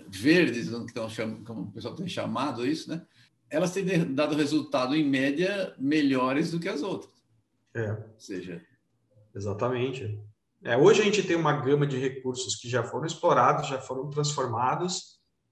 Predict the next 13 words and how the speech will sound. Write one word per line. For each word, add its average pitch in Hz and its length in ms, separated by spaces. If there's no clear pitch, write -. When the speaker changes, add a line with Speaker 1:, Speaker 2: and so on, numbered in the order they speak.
Speaker 2:
e 135 80
podem 185 560
ser 151 600
reutilizados, 123 920
reciclados, 120 1120
né, 120 240
repensadas 135 920
uma 120 280
nova 117 320
forma 120 600
de 110 120
ser 120 180
usada, 117 600